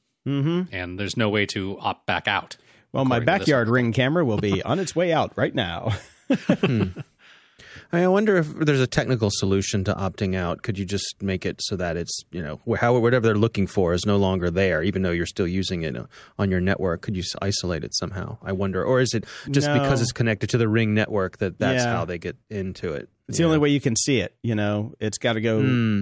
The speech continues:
Speaker 1: basically go through the Ring network, unless you wanna do a live view, but you can't record anything then, which kinda defeats the purpose of it.
Speaker 3: Mm-hmm.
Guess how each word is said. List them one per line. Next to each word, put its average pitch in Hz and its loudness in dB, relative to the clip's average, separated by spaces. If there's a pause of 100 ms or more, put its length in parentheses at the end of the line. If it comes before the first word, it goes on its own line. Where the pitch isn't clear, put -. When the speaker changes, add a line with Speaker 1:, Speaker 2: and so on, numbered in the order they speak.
Speaker 1:
basically 120 0
go 110 0
through 110 -6
the 104 -2
Ring 113 0
network, 113 -2
unless 147 2
you 165 -2
wanna 147 2
do 131 2
a 113 2
live 127 2
view, 113 2
but 101 0
you 117 0
can't 131 -2
record 127 0
anything 98 0
then, 101 -2
which 98 -6
kinda 101 0
defeats 101 -6
the - -12
purpose - -4
of - -4
it. - -6 (640)
Speaker 3:
Mm-hmm. 120 2